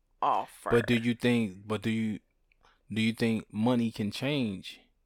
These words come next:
Speaker 2: like, a person's mental or intellectual properties?
Speaker 1: Yes. I, I feel like as,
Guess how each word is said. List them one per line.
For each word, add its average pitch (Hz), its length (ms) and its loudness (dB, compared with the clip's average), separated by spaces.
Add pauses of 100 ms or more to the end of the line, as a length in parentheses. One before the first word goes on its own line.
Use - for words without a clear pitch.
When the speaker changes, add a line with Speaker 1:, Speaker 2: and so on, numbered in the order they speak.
(540)
Speaker 2:
like, 107 200 -4
a 101 100 -8
person's 104 640 -6 (340)
mental 107 580 -4 (440)
or 104 520 -2 (540)
intellectual 107 720 -4
properties? - 480 -10
Speaker 1:
Yes. 330 320 -8 (1300)
I, 185 140 -8 (220)
I 180 240 -12
feel 190 220 -2
like 175 300 -4
as, 175 160 0